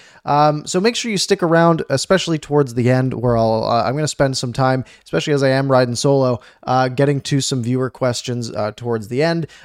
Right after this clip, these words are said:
Uh, so save those. If you got thoughts on the game that you want to bounce off of me, uh,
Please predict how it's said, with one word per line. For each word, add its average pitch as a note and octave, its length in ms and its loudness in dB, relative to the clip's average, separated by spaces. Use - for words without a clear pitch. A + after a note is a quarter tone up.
Uh, C#3 160 2
so C#3 160 -2
save F3+ 460 4
those. A#2+ 240 2
If A2 100 -4
you D3 140 -2
got C#3+ 200 2
thoughts D3 260 4
on D3+ 80 0
the C#3 80 -4
game D3 240 2
that A#2+ 120 -2
you B2 140 -2
want C3 440 -2
to B2 200 -4
bounce B2 400 -4
off E3 240 2
of D3+ 140 -8
me, D#3+ 300 0
uh, G#2+ 500 -6